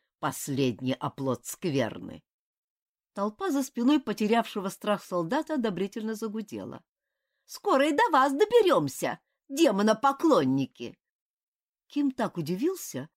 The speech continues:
что сначала даже не почувствовал гнева. Что это за сборище сумасшедших?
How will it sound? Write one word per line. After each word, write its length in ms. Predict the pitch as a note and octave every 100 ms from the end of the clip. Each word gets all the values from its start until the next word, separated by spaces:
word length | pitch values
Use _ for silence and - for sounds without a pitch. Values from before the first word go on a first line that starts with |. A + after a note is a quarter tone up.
| _ _ _
что 280 | _ - G3+
сначала 500 | - F#3+ F#3+ D#4 D#4
даже 240 | B3+ C#4+ C#4
не 100 | C#4
почувствовал 640 | C4+ C4 C4 - B3 A#3+
гнева. 460 | F#3 A#2+ A2+ - _ _ _ _ _ _
Что 420 | - - - C#4+
это 180 | D#4+ E4
за 140 | D4+
сборище 540 | D#4+ B3+ E4 D#4 D#4 D#4+
сумасшедших? 840 | - D#4 D#4 - C3 - - -